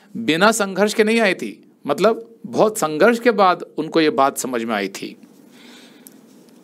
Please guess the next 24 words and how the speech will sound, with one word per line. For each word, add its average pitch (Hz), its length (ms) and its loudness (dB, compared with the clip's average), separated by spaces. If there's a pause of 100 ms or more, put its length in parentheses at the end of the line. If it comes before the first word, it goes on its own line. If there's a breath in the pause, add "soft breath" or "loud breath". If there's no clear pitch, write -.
(260)
प्रेरितों 160 380 2
के 160 120 -2
काम 131 300 0 (500)
तीन 156 260 2
एक। 120 320 -2 (960 loud breath)
पतरस 233 400 0
और 214 120 0
यूहन्ना 151 560 -4 (320)
तीसरे 202 360 2
पहर 165 280 -2
प्रार्थना 143 400 -2
के 143 100 0
समय 135 240 -6
मंदिर 120 300 -4
में 143 100 0
जा 175 160 4
रहे 143 120 0
थे। - 360 -14 (1500 loud breath)
पतरस 233 400 2
और 214 100 0
यूहन्ना 175 340 0
अक्सर 190 420 0
बाइबल 151 320 2
में 165 180 -6